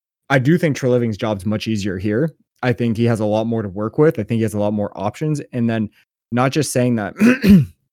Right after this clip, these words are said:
because obviously we're Leaf fans here. I also think it's a more enticing place to come play with. Do you wanna play with Austin Matthews when he's twenty-six, or do you wanna play with Sidney Crosby when he's one year away at thirty-seven?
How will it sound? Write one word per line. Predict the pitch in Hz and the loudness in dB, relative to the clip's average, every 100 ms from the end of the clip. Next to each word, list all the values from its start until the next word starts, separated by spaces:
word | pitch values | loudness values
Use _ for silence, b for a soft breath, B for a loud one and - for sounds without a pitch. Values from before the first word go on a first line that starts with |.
| _ _ _ _ 123 - | _ _ _ _ -12 -2
because | 123 107 120 113 95 - | 0 2 2 2 -2 -2
obviously | 113 110 104 117 | 0 0 0 -2
we're | 110 104 | -2 -2
Leaf | 101 95 101 | -4 -6 -4
fans | 135 131 | -2 0
here. | 127 147 170 B B _ _ _ _ _ | 2 2 2 B B _ _ _ _ _
I | - 139 | 2 4
also | 147 151 | 6 4
think | - | 4
it's | 135 131 | 4 2
a | |
more | 127 123 | 2 2
enticing | 117 120 117 120 | 0 0 0 -2
place | 107 113 - | -2 -6 -6
to | |
come | 113 110 | -8 -6
play | 101 107 | -4 -2
with. | 101 95 | -4 -4
Do | 117 | -4
you | |
wanna | 117 117 | -2 -2
play | 127 | 0
with | 120 107 | 0 2
Austin | 113 110 117 | -2 0 -2
Matthews | 110 110 123 | 0 -2 -2
when | 113 | -2
he's | 110 | -2
twenty-six, | - 117 107 - 165 - | -4 -4 -4 0 -2 0
or | 123 | 0
do | |
you | 117 | 0
wanna | 120 | 0
play | 113 117 | 0 -2
with | 107 | -2
Sidney | 123 117 | -2 -2
Crosby | 104 110 104 104 | -2 -4 -2 -4
when | 101 | -4
he's | 104 | -4
one | 104 107 | -4 -2
year | 107 101 | -2 -2
away | 101 98 | -4 -4
at | 87 | -6
thirty-seven? | 104 95 - 95 85 82 | -8 -8 -8 -10 -10 -16